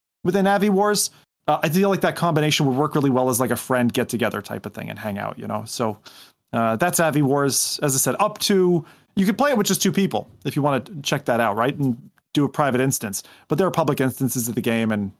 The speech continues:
um, I think it would be fun to just hop in with other people, play away.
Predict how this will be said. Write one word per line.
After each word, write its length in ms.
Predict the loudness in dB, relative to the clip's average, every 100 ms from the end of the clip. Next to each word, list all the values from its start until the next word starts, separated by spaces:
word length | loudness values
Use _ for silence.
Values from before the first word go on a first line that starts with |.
| _
um, 280 | -2 -2 -2
I 60 | -2
think 120 | 0
it 40 |
would 60 | 0
be 80 | 0
fun 200 | 0 -2
to 80 |
just 140 | -2 -2
hop 240 | -2 -2
in 60 | -2
with 120 | -4
other 120 | -4
people, 480 | -4 -4 -2 -4 -4 -12 _
play 200 | -4 -2
away. 320 | 0 0 -2